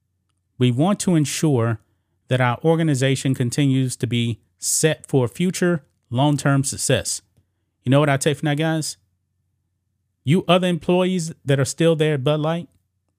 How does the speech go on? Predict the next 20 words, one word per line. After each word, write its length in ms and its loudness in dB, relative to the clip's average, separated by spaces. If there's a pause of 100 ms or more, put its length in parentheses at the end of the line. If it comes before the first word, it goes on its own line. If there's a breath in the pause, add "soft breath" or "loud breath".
(260)
at 120 4
Anheuser-Busch, 800 0 (1200)
some 180 0
more 140 4
of 60 2
you 80 -2
guys 300 0
about 220 0
to 60 -10
get 160 -2
your 100 0
walking 300 0
papers. 500 -6 (840)
You 60 0
know 120 6
what, 100 2
guys? 240 0
We 120 0
covered, 320 2
um, 380 0